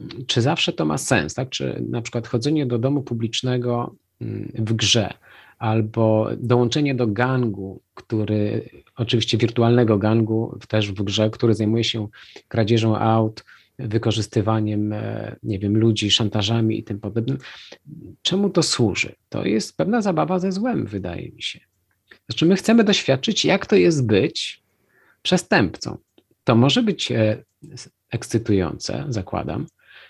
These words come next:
To może być interesujące, być może nawet jakoś poznawczo-wartościowe, to znaczy uświadamiamy sobie, jak może wyglądać życie takiego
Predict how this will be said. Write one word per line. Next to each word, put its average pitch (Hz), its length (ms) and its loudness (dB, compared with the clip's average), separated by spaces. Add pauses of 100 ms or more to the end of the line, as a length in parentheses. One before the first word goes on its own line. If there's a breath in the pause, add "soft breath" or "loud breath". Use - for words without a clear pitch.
To 104 80 0
może 143 220 4
być 190 160 2
interesujące, 120 840 2 (220 loud breath)
być 180 260 4
może 214 260 4
nawet 185 360 4
jakoś 156 420 2
poznawczo-wartościowe, 131 1300 0
to 104 100 -10
znaczy 104 260 -8
uświadamiamy 120 720 2
sobie, 107 340 -4
jak 104 220 -4
może 104 180 -4
wyglądać 101 440 -2
życie - 200 -6
takiego - 540 -6